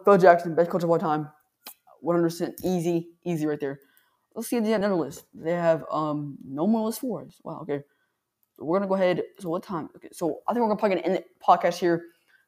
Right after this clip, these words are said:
Comment on my, on my Instagram post, D M me if you have any questions or concerns. My Instagram is man like Cooper seven underscore U S A.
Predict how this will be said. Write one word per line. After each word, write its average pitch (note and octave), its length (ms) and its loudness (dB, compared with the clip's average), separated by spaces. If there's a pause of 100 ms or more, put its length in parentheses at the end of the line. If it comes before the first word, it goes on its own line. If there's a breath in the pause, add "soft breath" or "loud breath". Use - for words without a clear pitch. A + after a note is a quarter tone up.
Comment G#3 480 0
on E3+ 100 2
my, D#3 120 -2 (120)
on F3 80 2
my E3 100 4
Instagram F3+ 280 0
post, F3 260 8
D D#3+ 100 6
M F3 120 6
me E3 120 4
if D#3 100 -2
you F3 80 -2
have D3+ 180 0
any E3 200 -2
questions F3+ 380 0
or D#3 40 -2
concerns. E3 600 0 (600 soft breath)
My D#3 120 -2
Instagram F3 640 2
is D#3+ 380 4 (120)
man E3+ 420 2
like D#3 280 2
Cooper E3 300 2
seven E3+ 480 2
underscore D#3 560 -2
U D3+ 220 0
S D3 180 -10
A. D3 240 0